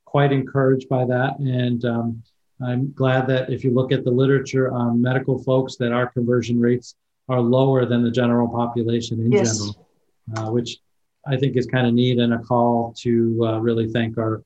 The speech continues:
Speaker 1: our, um, coworkers for doing a great job. So.
Speaker 2: Yeah, and I, I believe that applies to both medicine and dentistry. Um, there's surveys that have been done and studies in dentistry now, and they're also showing that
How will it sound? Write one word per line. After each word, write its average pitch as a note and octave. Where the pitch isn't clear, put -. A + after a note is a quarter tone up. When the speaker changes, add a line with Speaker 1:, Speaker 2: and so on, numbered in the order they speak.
Speaker 1:
our, A2+
um, G#2+
coworkers A2+
for -
doing A2
a G#2
great G#2
job. G2+
So. -
Speaker 2:
Yeah, G#3+
and C4
I, A3+
I -
believe A3+
that A3
applies G#3+
to G#3
both G3+
medicine G3+
and F#3+
dentistry. F#3
Um, F3+
there's F#3
surveys F#3
that -
have -
been F#3+
done F#3
and F3
studies F#3
in F3+
dentistry F#3
now, E3+
and G3+
they're F#3+
also F3+
showing F3+
that -